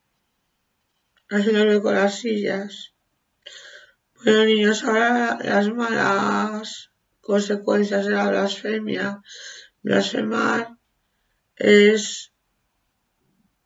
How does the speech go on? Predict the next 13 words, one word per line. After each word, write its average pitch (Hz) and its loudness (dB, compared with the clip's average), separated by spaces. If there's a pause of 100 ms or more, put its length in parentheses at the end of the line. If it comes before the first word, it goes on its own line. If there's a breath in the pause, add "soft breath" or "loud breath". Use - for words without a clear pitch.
(760)
insultar 202 4
a 196 4
Dios 202 2
gravemente. 190 -4 (880 soft breath)
Y 202 4
era 208 8
castigada 202 2
por 196 2
la 196 2
muerte 202 -2
por 196 -2
la 196 0
lapidación. 190 -2